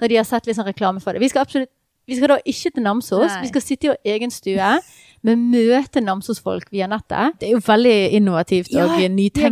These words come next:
Speaker 1: veldig spent.
Speaker 2: må jeg si.
Speaker 1: Ja, for det, så da skal vi ha liksom tre seminarer, en
Speaker 2: Ja.
Speaker 1: sånn dag med de da,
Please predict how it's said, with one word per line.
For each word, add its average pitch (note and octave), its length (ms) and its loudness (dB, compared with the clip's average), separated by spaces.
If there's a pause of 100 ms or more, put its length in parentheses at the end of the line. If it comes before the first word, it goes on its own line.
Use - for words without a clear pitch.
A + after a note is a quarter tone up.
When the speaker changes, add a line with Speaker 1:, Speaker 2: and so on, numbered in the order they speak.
(120)
Speaker 1:
veldig D#4 260 2
spent. G#3 420 -2
Speaker 2:
må E4 80 -4
jeg F3+ 120 -2
si. B3+ 360 -2 (160)
Speaker 1:
Ja, C4 160 2
for - 140 -2
det, D4+ 160 0
så F4 80 -2
da F4 80 2
skal - 160 -6
vi G#3 100 0
ha D4+ 260 2
liksom B3 300 -2 (100)
tre - 260 -4
seminarer, G#3+ 680 0
en A3 40 -2
Speaker 2:
Ja. - 60 -4
Speaker 1:
sånn C4 220 -2
dag F#3 380 2
med F#3 140 -10
de F#3 180 -6
da, B3 200 2